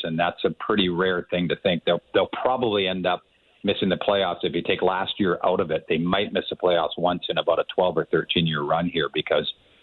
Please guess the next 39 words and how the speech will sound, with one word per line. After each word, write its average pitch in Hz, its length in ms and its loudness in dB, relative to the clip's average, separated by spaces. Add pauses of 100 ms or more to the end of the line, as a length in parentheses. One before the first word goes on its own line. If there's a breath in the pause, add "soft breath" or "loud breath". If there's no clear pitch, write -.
they've 107 140 2 (100)
set 107 180 0
themselves 87 420 0
up 95 180 0
for 87 100 2
a 82 60 -4
team 113 220 2
that 92 120 0
went 92 160 0
all 90 220 0
in 90 120 -2
to 82 80 0
win 85 120 0
a 80 60 -2
championship 87 580 0
and 82 100 0
has 71 80 -6
lost 85 400 0
so 95 160 2
many 90 220 2
guys. 80 420 0 (320)
The 85 80 0
fact 90 320 0
that 85 140 -2
they 92 120 4
have 87 160 0
a 78 60 -6
chance 82 400 -2
to 85 80 0
build 85 400 0
now 82 320 0
towards 82 420 0
being 80 220 0
a 76 60 2
very, 82 460 0
very, 82 380 0 (460 soft breath)
uh, 76 240 2 (100)
elite 85 340 0
team 82 380 0